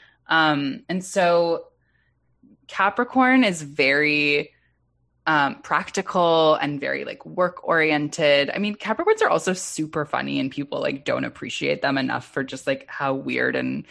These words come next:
silly they are. Like, they can be really dry humored and just, like, on a day to day, they're just like, "I know how to get stuff done. I know, like, I have a plan and I have a plan of attack." And it's, like, a very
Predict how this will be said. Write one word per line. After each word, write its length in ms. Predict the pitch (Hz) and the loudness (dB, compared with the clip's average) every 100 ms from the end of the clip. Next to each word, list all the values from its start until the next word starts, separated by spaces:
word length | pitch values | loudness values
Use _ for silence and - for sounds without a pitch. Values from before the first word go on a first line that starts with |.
| - - | -20 -20
silly 400 | - - 131 127 | -16 0 2 2
they 180 | 131 127 | 0 0
are. 240 | 123 135 | 0 0
Like, 160 | 147 139 | 0 -2
they 100 | 131 | -4
can 160 | 151 143 | -2 -2
be 140 | 139 | -2
really 280 | 135 131 131 | -2 -4 -4
dry 320 | 135 135 131 | -2 0 0
humored 560 | 143 240 233 220 190 156 | -2 -2 2 4 6 6
and 260 | 139 139 | 2 0
just, 220 | 135 143 - | -4 -4 0
like, 280 | 143 135 - - - _ _ | 0 0 -14 -20 -20 _ _
on 200 | 170 175 | 2 4
a 60 | 175 | 4
day 160 | 160 151 | 4 4
to 100 | 151 | 2
day, 320 | 135 131 139 | 2 2 2
they're 180 | 139 135 | 2 -4
just 300 | - 131 - | -4 -8 -2
like, 260 | 135 139 - | -2 -2 -4
"I 100 | 135 | -4
know 160 | 131 139 | -2 -2
how 80 | |
to 80 | 139 | -2
get 340 | 143 - - - - - _ _ | -2 -4 -6 -14 -20 -20 _ _
stuff 320 | - - 170 - | -6 -2 -2 2
done. 280 | 160 202 | 2 2
I 100 | 139 | 0
know, 300 | 139 131 135 143 | -2 -2 -2 -2
like, 140 | 147 | -6
I 60 | 139 | -6
have 200 | 143 147 | -4 -4
a 80 | |
plan 580 | 170 - 123 131 156 185 | -6 -10 -10 -6 -4 -6
and 160 | 196 147 | -8 -10
I 40 | |
have 120 | 139 | -12
a 40 | 143 | -12
plan 260 | - 135 | -14 -12
of 60 | 139 | -12
attack." 400 | 151 - 139 135 | -12 -8 -8 -8
And 100 | 139 | -10
it's, 140 | 139 | -8
like, 100 | 147 147 | -8 -10
a 60 | |
very 720 | 139 139 131 131 131 135 139 | -12 -6 -2 -2 -2 -6 -8